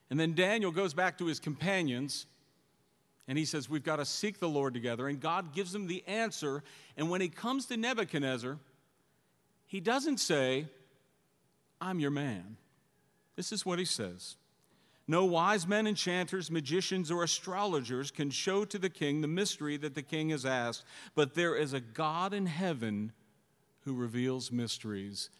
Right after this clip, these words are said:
And this is lesson number one for Nebuchadnezzar. He needs God to reveal himself. And it's the same for you and I today. Our lives will be like a dream that we cannot interpret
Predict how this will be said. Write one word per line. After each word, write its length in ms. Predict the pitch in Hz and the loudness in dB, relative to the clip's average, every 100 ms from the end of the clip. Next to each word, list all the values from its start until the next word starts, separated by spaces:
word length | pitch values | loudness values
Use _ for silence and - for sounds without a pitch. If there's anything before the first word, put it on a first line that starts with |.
| _ _ | _ _
And 180 | 131 127 | -4 0
this 220 | 151 170 | 0 0
is 180 | 190 156 | -2 -2
lesson 440 | 156 156 - 170 | -2 -2 -2 -2
number 260 | 160 147 139 | 0 0 0
one 260 | 131 131 120 | 0 0 -2
for 140 | 120 | -2
Nebuchadnezzar. 800 | 117 113 110 120 110 104 - 101 - _ _ _ _ _ _ _ _ _ | -2 -2 -4 -4 -4 -6 -8 -12 -16 _ _ _ _ _ _ _ _ _
He 220 | 135 143 | -2 0
needs 300 | 160 165 147 | 0 -2 -4
God 440 | 113 127 120 123 120 | -6 -4 -2 -2 -4
to 100 | 120 | -6
reveal 520 | 113 101 120 135 107 | -8 -6 -4 -2 -4
himself. 840 | 90 90 85 - 90 - - - - _ _ _ _ _ _ _ _ _ _ _ _ _ _ _ _ _ _ - | -6 -6 -2 -2 -4 -12 -18 -20 -20 _ _ _ _ _ _ _ _ _ _ _ _ _ _ _ _ _ _ -8
And 80 | 123 | -6
it's 140 | 120 | -6
the 80 | 123 | -6
same 300 | - 165 196 | -4 -4 -4
for 100 | 165 | -2
you 220 | 151 156 | 0 2
and 80 | 135 | 2
I 160 | 120 110 | 0 -2
today. 580 | 113 95 92 107 131 _ _ _ _ _ _ _ _ _ _ _ - | -6 -8 -10 -14 -20 _ _ _ _ _ _ _ _ _ _ _ -8
Our 220 | 135 196 | -2 0
lives 460 | 202 160 170 180 160 | 0 0 0 -2 -4
will 80 | 147 | -4
be 180 | 151 | -2
like 180 | 147 139 | 0 -2
a 60 | 123 | -4
dream 400 | 107 131 143 139 | -4 -4 -2 -4
that 120 | 107 | -4
we 180 | 113 117 | -4 -6
cannot 500 | - 135 143 135 139 | -4 -4 -2 -2 -2
interpret 600 | 131 - 113 101 110 | -2 -4 -6 -6 -12